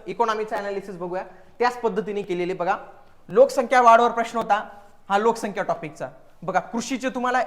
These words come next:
एक, दोन, तीन, चार, चार कंटिन्यू बघायला मिळाले. काय प्रश्न होता? महाराष्ट्र राज्य कृषी बाजार मंडळावर प्रश्न होता. सुवर्णतंतू काय असतं, गोल्डन फायबर काय असतं,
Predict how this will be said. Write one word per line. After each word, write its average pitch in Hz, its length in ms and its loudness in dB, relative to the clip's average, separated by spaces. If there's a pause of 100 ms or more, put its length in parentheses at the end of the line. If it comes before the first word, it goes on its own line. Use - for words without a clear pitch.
एक, 202 240 -4
दोन, 214 180 -4
तीन, 214 260 -8
चार, 175 220 0 (220)
चार 220 180 2
कंटिन्यू 233 400 -8
बघायला 220 240 -4
मिळाले. 214 280 -6
काय 214 180 -2
प्रश्न 220 260 -10
होता? 196 240 -6 (440)
महाराष्ट्र 233 500 -2
राज्य 214 320 -2
कृषी 226 300 -12
बाजार 196 320 2
मंडळावर 208 500 0
प्रश्न 208 320 -12
होता. 180 220 -6 (460)
सुवर्णतंतू 262 680 0
काय 226 160 0
असतं, 160 220 -8
गोल्डन 214 340 2
फायबर 190 240 -2
काय 180 200 0
असतं, - 200 -10